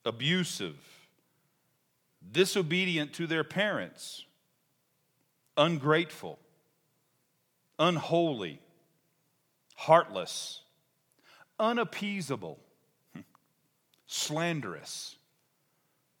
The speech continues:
without self-control, brutal, not loving God,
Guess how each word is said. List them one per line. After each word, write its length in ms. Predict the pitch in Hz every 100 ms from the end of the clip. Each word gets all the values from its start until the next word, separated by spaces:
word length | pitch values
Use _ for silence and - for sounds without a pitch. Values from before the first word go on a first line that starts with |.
| _
without 380 | 135 135 160 190
self-control, 1120 | - 185 175 - 185 170 180 190 170 98 73 - _ _ _ _ _ _ _ _ _ _ _
brutal, 560 | 120 107 214 226 127 - - - _ _ _ _ _ _ _ _ _ _ _ _
not 400 | 123 160 208 214
loving 320 | 185 185 185
God, 560 | 156 165 208 139 85